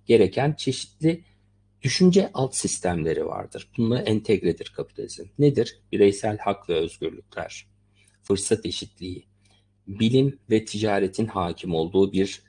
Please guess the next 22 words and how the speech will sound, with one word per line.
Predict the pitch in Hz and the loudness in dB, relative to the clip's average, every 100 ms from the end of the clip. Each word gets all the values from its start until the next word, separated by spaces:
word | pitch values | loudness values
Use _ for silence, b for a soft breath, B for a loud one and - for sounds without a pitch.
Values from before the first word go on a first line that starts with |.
| _ - | _ -8
toplumsal | - - 95 - 107 104 98 | -6 -2 -2 0 0 2 4
örgüt | 98 147 - | 2 2 -4
kurmalıdır. | - 80 71 65 - - - - _ B B B B B 180 | -6 -4 -6 -8 -14 -16 -18 -20 _ B B B B B 2
Bu | 214 | 4
nedenle | 220 139 92 85 - | 6 4 4 2 2
aslında, | 104 - 85 - 117 180 _ b b _ | -2 -4 -6 -4 -4 -6 _ b b _
e, | - 85 82 | -6 -6 -6
modern | 87 92 101 127 156 160 | -8 0 2 4 4 4
devlet | 95 80 95 147 - - _ _ _ _ _ _ | 4 2 0 -2 -4 -18 _ _ _ _ _ _
fe-, | 113 117 113 | 2 2 4
feodalite, | 127 120 117 113 113 - 92 92 | 4 4 6 4 2 0 0 0
imparatorluk | 107 104 113 107 - 107 117 - | -2 -2 0 0 2 2 0 -2
ve | 95 | -4
krallıkların | - 95 95 92 98 - 98 113 139 | -2 -2 0 0 -2 0 0 2 0
karşısına | 143 - 90 87 - 104 143 | 0 -2 0 0 -2 0 2
bir | 131 95 | 0 -2
ideal | 101 101 104 104 | 0 4 6 4
olarak, | 80 85 82 - - - - | 2 -4 -12 -16 -20 -20 -20
e, | - - - | -18 -16 -14
sunulur. | - - - - - - _ _ _ B B B B | -14 -14 -20 -20 -20 -20 _ _ _ B B B B
Şimdi | - 107 | -6 -2
bu | 113 - | -2 -4